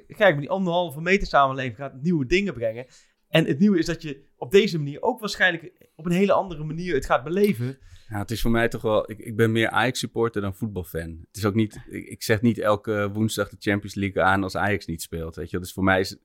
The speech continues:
Speaker 2: is het of naar het stadion of niks. Ik bedoel,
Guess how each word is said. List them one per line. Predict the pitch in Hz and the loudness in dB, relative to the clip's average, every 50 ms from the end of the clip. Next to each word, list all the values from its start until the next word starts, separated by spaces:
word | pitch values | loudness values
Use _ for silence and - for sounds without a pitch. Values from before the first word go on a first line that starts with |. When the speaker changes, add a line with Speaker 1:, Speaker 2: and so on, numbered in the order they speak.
| _ _ _ _ _ _ _ | _ _ _ _ _ _ _
Speaker 2:
is | - - 98 | -8 -6 -6
het | 101 - - | -6 -4 0
of | - 120 110 - | 2 2 2 4
naar | 107 104 | 4 4
het | 98 - | 4 4
stadion | - - 107 101 107 107 107 104 101 98 98 95 - - _ _ _ _ _ _ _ | 2 2 2 4 2 2 2 2 2 2 2 0 -2 -4 _ _ _ _ _ _ _
of | - 98 90 - | -6 -4 0 2
niks. | 101 95 87 - - - | 4 4 2 0 -4 -12
Ik | - - - 82 | -16 -16 -12 -8
bedoel, | 85 85 85 82 - | -6 -4 -4 -6 -6